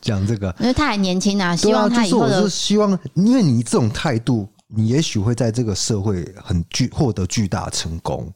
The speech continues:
Speaker 2: 对。
Speaker 1: 谦卑的态度啊。
Speaker 2: 怎么讲？就是他这种款式的真的是难能可贵。
Speaker 1: 嗯。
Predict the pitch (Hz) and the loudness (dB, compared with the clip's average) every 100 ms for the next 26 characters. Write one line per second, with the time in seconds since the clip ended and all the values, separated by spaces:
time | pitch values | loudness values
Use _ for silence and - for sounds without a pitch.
0 | - 185 139 - - 123 127 120 113 104 | -4 -2 -2 -4 -2 0 0 0 0 -2
1 | 95 - 92 85 233 226 220 254 202 220 | -4 -6 -6 -2 0 2 2 0 2 2
2 | 302 339 339 302 277 - 302 302 302 220 | 0 0 2 2 2 0 0 2 2 2
3 | 196 175 156 156 240 165 214 202 170 196 | 0 0 0 2 0 0 2 0 2 0
4 | 160 - _ _ _ 180 170 156 170 165 | 0 -2 _ _ _ 2 2 4 2 2
5 | 160 175 - - - 170 - 131 131 87 | 0 -2 -4 -4 -4 -4 -4 0 2 0